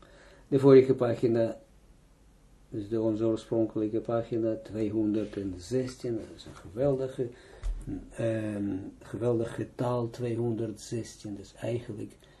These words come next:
eh, is het een getal, als we die zestien, resh tet zayin, als wij die schrijven, eh,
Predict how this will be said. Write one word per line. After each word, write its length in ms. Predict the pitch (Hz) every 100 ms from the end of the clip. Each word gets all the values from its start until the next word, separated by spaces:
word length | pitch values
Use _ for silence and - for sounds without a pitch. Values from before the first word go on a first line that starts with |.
| - - -
eh, 340 | - 104 104 107
is 260 | - 107
het 200 | 110 101
een 240 | 104 101 98 - - -
getal, 680 | - - 107 117 107 104 -
als 220 | 104 -
we 220 | 104 101
die 300 | 104 104 90 - - - - - - 113
zestien, 760 | 104 135 - - - 120 104 - - - - -
resh 460 | 113 139 139 - - -
tet 340 | 139 127 - -
zayin, 640 | - - 143 131 110 101
als 260 | 120 107 -
wij 260 | 110 110 104
die 340 | 107 101 90 - - - - - - -
schrijven, 840 | - - 110 113 104 - 98 - - _ _ - -
eh, 120 | -